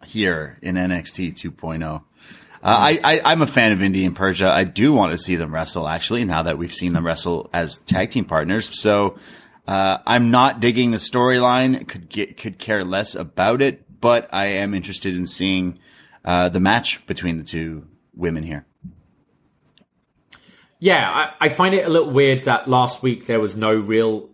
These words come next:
Speaker 2: hint of disappointment. They were saying, you know, like, "We win together, we lose together," and all that. And then this week it was a bit of a, a one eighty going, like, "I carried the team, no, I've been the champion." So I think you could have maybe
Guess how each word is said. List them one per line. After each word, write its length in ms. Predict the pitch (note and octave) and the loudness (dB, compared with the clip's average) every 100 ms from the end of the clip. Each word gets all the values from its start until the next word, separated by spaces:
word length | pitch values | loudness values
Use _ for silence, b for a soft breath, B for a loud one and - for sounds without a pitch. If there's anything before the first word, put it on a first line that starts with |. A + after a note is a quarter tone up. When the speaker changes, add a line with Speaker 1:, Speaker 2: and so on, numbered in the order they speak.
| _ | _
Speaker 2:
hint 540 | - A#2+ B2 A2+ - - | -8 -6 -6 -10 -20 -10
of 360 | A#2+ A#2+ G#2 - | -4 -2 -4 -2
disappointment. 760 | B2+ B2+ B2+ C3 C3 C3+ D3+ - | -2 -2 -4 -2 -2 -2 -10 -4
They 120 | B2 | 0
were 120 | A#2 | 0
saying, 440 | A2+ B2 A2+ A2 A2+ | 0 -2 -2 -2 0
you 100 | B2 | 2
know, 240 | A#2 A#2 | 4 4
like, 360 | A2+ G#2+ G#2 - _ _ _ _ - | 4 0 -2 -10 _ _ _ _ -14
"We 140 | G#2 | -12
win 260 | F#2+ E3 D#3 | -2 0 0
together, 420 | D3 C3+ C#3+ B2+ | -2 0 2 2
we 160 | A2 G#2+ | 0 2
lose 300 | C#3+ C#3 - | 2 2 -2
together," 400 | C3 B2+ A2+ G#2+ | -2 0 0 -4
and 80 | |
all 160 | A2+ A2 | -4 -2
that. 300 | A2+ A2+ G#2+ | 2 2 0
And 80 | G#2+ | -2
then 120 | A2 | 0
this 240 | A2 A2 - | 2 0 0
week 220 | A2+ - | -2 -2
it 40 | |
was 160 | A2 G#2 | -4 -2
a 80 | G#2 | -4
bit 360 | - _ B2+ | -6 _ 2
of 120 | G#2+ | 4
a, 260 | A#2 G#2 G2+ - | 2 2 -2 -6
a 40 | A2+ | -4
one 280 | G2+ G#2+ | -2 0
eighty 560 | G#2+ A2 G2+ A2 F#2+ F2 - - | 0 -2 -4 -6 -6 -8 -12 -4
going, 480 | G#2 F#2+ F#2 F2+ F2+ B B B B | 0 0 -2 -6 -14 B B B B
like, 180 | F#2 G2 | -8 0
"I 160 | C3+ C#3 | 2 2
carried 380 | C3 C3 B2 G#2+ | 2 2 2 0
the 100 | A2 | -2
team, 340 | - A2+ G#2 | -4 -4 -2
no, 240 | A2+ A#2 | -2 0
I've 180 | G#2+ A2 | 0 -2
been 120 | A2+ | -4
the 80 | G2+ | -8
champion." 560 | F#2 G#2+ G2 - F#2+ E2+ | -6 -6 -6 -8 -10 -6
So 160 | A2+ | -2
I 60 | A2 | -2
think 240 | A2+ D3 | 0 -4
you 100 | C#3 | -6
could 220 | C3 C3+ B2+ | -4 0 0
have 180 | G#2+ | 0
maybe 500 | B2 A2+ A2+ G2+ - | 0 0 0 -4 -8